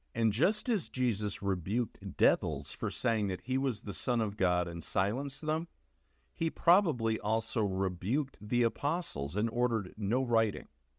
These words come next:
no speaking of and no writing of his power and miracles.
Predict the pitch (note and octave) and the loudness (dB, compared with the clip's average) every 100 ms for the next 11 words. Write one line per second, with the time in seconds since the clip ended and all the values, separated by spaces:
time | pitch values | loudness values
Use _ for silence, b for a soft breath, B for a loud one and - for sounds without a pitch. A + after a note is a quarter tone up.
0 | _ _ - F#2+ D#3+ A#3 - - C#3+ - | _ _ -2 2 2 2 -2 0 0 2
1 | A#2+ G#2 F#2 F#2 - F#2 F2+ F2+ C3+ G3 | 2 2 0 -2 -6 -2 0 2 2 2
2 | A#2+ G2+ G2+ G2 - A2+ F3 E3 - G#2 | 2 2 0 -4 0 0 0 -4 -6 -2
3 | F#2 F2+ F#2 - F#2 F#2 E2+ D#2 C#2 - | 0 0 -2 -2 -2 0 0 -2 -6 -12
4 | - - | -16 -18